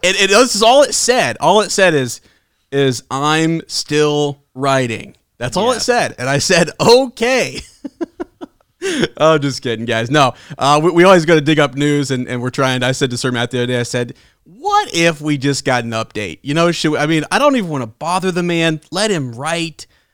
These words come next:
Speaker 1: I'm just excited." You were looking at the convention that's coming up in this, th-, this summer, and, like, what will the announcement be?
Speaker 2: Yeah,
Speaker 1: Will it
Speaker 2: let
Speaker 1: be
Speaker 2: me
Speaker 1: a
Speaker 2: know.
Speaker 1: chapter? What's it gonna
Speaker 2: Right,
Speaker 1: be?
Speaker 2: right. So the, so the other day, as and I, we're always talking about when,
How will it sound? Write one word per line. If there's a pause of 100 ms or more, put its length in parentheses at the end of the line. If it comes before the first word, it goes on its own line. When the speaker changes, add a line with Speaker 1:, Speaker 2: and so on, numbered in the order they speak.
(160)
Speaker 1:
I'm
just
excited."
You
were
looking
at
the
convention
that's
coming
up
in
this,
th-,
this
summer, (420)
and,
like,
what
will
the
announcement
be?
Speaker 2:
Yeah,
Speaker 1:
Will
it
Speaker 2:
let
Speaker 1:
be
Speaker 2:
me
Speaker 1:
a
Speaker 2:
know.
Speaker 1:
chapter? (140)
What's
it
gonna
Speaker 2:
Right, (300)
Speaker 1:
be?
Speaker 2:
right.
So
the,
so
the
other
day,
as
and
I,
we're
always
talking
about
when,